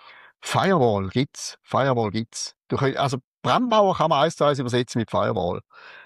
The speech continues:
Sagt schon das Wort fast. Weißt du, wie Fire, Brand, Wall, Mauer ist jetzt vielleicht ein bisschen für fortgeschritten. Nein, nein, der will dich nicht überfordern. Aber, aber einfach grundsätzlich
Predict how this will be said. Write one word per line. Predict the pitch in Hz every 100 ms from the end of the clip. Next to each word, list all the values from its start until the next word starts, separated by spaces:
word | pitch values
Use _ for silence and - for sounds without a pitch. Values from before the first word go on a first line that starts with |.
| _
Sagt | - - 151 226 214 -
schon | 175
das | -
Wort | 156 220 185 135
fast. | - - 107 101 - -
Weißt | 143 180 175
du, |
wie | 147
Fire, | - 143 170 165
Brand, | 139 143 165 170 -
Wall, | 139 147 160 156
Mauer | 143 131 165 160 165 151 - - - - _
ist | - 131
jetzt | 135 -
vielleicht | 127 131 -
ein | 120
bisschen | 127 - 117
für | 110
fortgeschritten. | 120 131 120 107 95
Nein, | 107
nein, | 110 107 98
der | 104
will | 107
dich | 117
nicht | 117
überfordern. | 117 120 95 82 92
Aber, | 90 107 117
aber | - 117 117
einfach | 135 143
grundsätzlich | 147 156 139 131